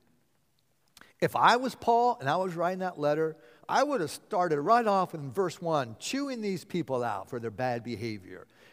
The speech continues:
"You bunch of knuckleheads,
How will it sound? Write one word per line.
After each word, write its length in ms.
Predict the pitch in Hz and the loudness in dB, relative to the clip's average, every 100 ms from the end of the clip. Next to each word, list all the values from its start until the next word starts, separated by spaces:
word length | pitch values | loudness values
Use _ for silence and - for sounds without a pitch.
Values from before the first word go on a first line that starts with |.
| _ | _
"You 480 | 220 294 349 349 330 277 | -2 2 4 4 4 6
bunch 360 | 294 285 - | 6 6 6
of 140 | 175 147 | 4 4
knuckleheads, 1160 | 156 254 254 269 240 226 262 285 320 - - | 4 4 6 6 6 6 4 2 0 -8 -10